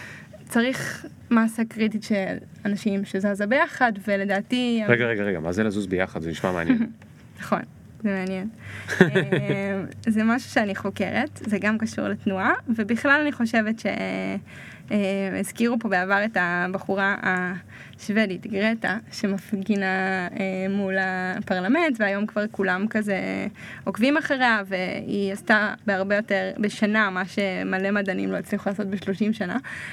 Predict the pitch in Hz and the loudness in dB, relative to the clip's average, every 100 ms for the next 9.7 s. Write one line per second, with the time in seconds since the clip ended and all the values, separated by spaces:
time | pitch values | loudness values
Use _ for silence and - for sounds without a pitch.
0 | - 208 202 202 - 233 381 330 262 254 | -10 -2 0 0 2 2 2 2 2 4
1 | 277 277 262 240 254 220 208 220 208 208 | 4 2 0 2 4 4 4 2 2 0
2 | 214 196 202 190 196 180 - 226 - - | -2 0 0 0 -2 -4 -4 -4 -8 -14
3 | - - - - 220 220 233 285 320 285 | -16 -18 -4 2 4 4 2 2 2 2
4 | 262 277 - 247 214 202 220 - 226 220 | 2 0 2 2 4 2 0 2 4 4
5 | 214 208 220 240 277 233 196 202 190 190 | 2 2 2 2 0 2 0 2 0 2
6 | 208 220 220 202 190 190 190 214 208 202 | 2 2 2 0 0 -2 -2 0 2 2
7 | 220 202 180 - 208 220 220 196 190 190 | 2 2 0 0 2 2 2 0 0 0
8 | 185 196 269 208 190 196 202 196 - 190 | 0 2 2 2 -2 -4 -4 -4 -2 0
9 | 190 - 202 - 202 202 | 0 -4 -2 0 2 0